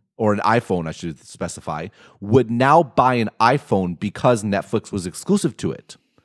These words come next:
Like, the, the fact of the matter is the, the iPhone is so dominant in the high-end premium side of the market. Like, the majority of people who aren't buying an iPhone either, one,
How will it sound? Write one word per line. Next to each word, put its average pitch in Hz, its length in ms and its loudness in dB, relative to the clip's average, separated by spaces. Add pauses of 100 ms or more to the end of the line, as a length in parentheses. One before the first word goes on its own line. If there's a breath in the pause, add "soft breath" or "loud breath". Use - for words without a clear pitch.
(320 soft breath)
Like, 127 300 0
the, 143 140 2
the 131 160 2
fact 190 320 0
of - 40 -14
the 185 60 -4
matter 110 240 2
is 101 260 -2
the, 113 280 -6
the 110 200 -4
iPhone 131 580 2 (340 soft breath)
is 120 240 0
so 165 520 2
dominant 135 520 2
in 107 100 -2
the 101 120 -2
high-end 117 480 -2
premium 117 280 -2
side 98 200 0
of 90 100 -2
the 85 60 -6
market. - 480 -10 (280 soft breath)
Like, 123 220 2
the 110 240 2 (560)
majority 127 420 4
of - 60 -2
people 151 260 -2
who 110 240 2
aren't 127 300 0
buying 113 260 0
an 95 80 -6
iPhone 104 480 0 (340 soft breath)
either, 110 280 2
one, 127 520 0